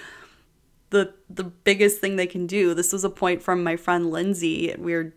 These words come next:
we're doing this, um, series on leadership with the Lindsays, which was a huge, deeper knowing for me around people pleasing. And she's talking about these coaches that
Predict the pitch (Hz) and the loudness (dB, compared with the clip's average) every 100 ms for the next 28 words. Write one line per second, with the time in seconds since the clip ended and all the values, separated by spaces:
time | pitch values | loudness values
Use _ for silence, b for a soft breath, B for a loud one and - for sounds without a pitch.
0 | - 180 170 170 170 170 170 160 - - | -10 -6 -4 -2 0 0 -2 -2 -4 -6
1 | - 175 165 165 - 175 170 165 165 - | -4 -4 -2 -4 -4 -2 -2 -2 -4 -6
2 | 160 160 151 170 180 180 175 - - 165 | -4 -4 -6 -6 -4 -2 0 -2 -4 -6
3 | 160 160 170 190 170 160 160 165 165 156 | -4 -2 0 0 -2 -2 -4 -4 -6 -6
4 | - - - 175 170 170 165 - 196 190 | -8 -10 -10 -4 -2 -2 -4 -4 -2 -2
5 | 185 165 170 - B B B B B B | -4 -6 -6 -6 B B B B B B
6 | B B B B B B _ - 208 220 | B B B B B B _ -2 0 4
7 | 226 214 202 196 247 247 220 208 190 185 | 6 6 6 6 4 0 0 0 4 4
8 | 185 175 170 - 202 233 247 - 190 170 | 6 4 2 -2 -6 -4 -4 -2 -2 0
9 | 175 160 165 B B B B B - 202 | 0 0 -2 B B B B B -4 -2
10 | - 196 - 196 214 247 226 196 190 185 | -2 -2 0 2 2 0 0 2 0 -2
11 | 170 - - 208 202 185 165 98 175 - | -6 -6 -2 -2 0 -2 -2 -4 -4 -2
12 | - B B B B _ _ _ - - | -2 B B B B _ _ _ -20 -20
13 | - 185 190 190 175 170 | -6 4 6 8 6 0